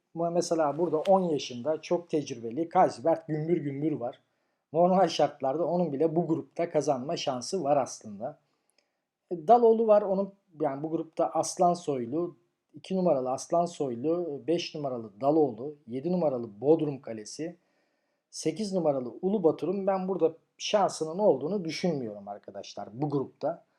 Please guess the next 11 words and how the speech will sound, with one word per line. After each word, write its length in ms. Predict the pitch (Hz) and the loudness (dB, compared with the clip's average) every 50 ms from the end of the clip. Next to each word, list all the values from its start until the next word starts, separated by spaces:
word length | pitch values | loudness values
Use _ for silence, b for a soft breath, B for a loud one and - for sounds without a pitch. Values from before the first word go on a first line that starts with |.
| _ _ _ _ _ _ _ _ _ - | _ _ _ _ _ _ _ _ _ -10
E, 40 | 127 | -6
geriye 340 | 127 131 185 196 214 208 - | 4 6 8 8 8 8 6
kalan 240 | - 180 170 165 - | 6 4 4 4 2
safkanlar 640 | - - 185 185 185 - 165 147 139 147 170 175 | 4 4 4 4 4 4 2 2 4 2 2 2
Ekürüler 680 | 156 165 165 - - 185 180 160 151 156 147 131 127 127 | 2 0 -2 0 2 4 4 6 6 4 4 2 -2 -2
bir 260 | 139 160 165 156 135 131 | 2 2 2 4 4 4
Bay 220 | 156 156 151 151 | 4 4 4 2
Emir'le 380 | 151 151 156 147 147 135 127 123 | 2 0 0 2 2 0 0 -2
dokuz 320 | 139 135 - 143 123 113 | -4 -4 -4 -6 -6 -4
Yetim 280 | 120 123 - 175 170 151 | -6 -4 -2 -2 -2 -2
Ahmet, 380 | 139 110 101 120 165 180 175 | -2 -4 -6 -8 -10 -10 -12